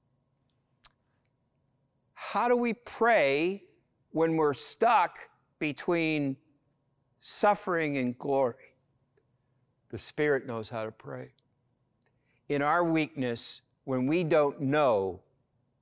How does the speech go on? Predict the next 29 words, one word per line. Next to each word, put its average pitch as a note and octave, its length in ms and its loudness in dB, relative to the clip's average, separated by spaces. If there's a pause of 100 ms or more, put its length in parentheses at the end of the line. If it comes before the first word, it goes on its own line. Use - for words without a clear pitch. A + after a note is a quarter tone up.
(640)
what C3+ 180 0
we B2 180 -2
ought D#3 260 2
to F3+ 80 -6
pray D3 340 0
for, - 460 -16 (760)
the - 80 -10
Spirit A#2+ 460 -4
starts - 380 -16
praying. - 400 -18 (480)
The A#2 80 -8
next B2+ 300 -4
slide G#2 480 -2 (2000)
will A#2 80 -16
take C3+ 260 -4
us G#2 140 -10
a A#2+ 40 -6
little A#2 200 -2
bit G#2+ 160 -4
further - 460 -12
here. - 180 -20 (1080)
"And C#3 200 0
he F3+ 180 2
who E3+ 160 2
searches D#3+ 480 -2
our D3 160 0
hearts, G2+ 600 -10
the A#2 80 0
Lord, A2 480 -4